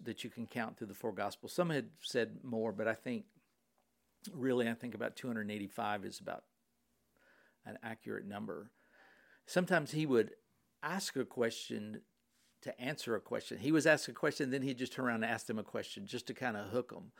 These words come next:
So I'm gonna ask you a question, like, what does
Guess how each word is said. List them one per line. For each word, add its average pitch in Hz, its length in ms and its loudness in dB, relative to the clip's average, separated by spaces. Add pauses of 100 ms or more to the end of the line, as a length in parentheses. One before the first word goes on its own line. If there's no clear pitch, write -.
(340)
So - 160 6
I'm 139 100 8
gonna 135 260 6
ask 135 420 2
you 139 220 6
a 104 60 4
question, - 760 0 (140)
like, 107 320 -2 (320)
what 123 420 2
does 156 220 -4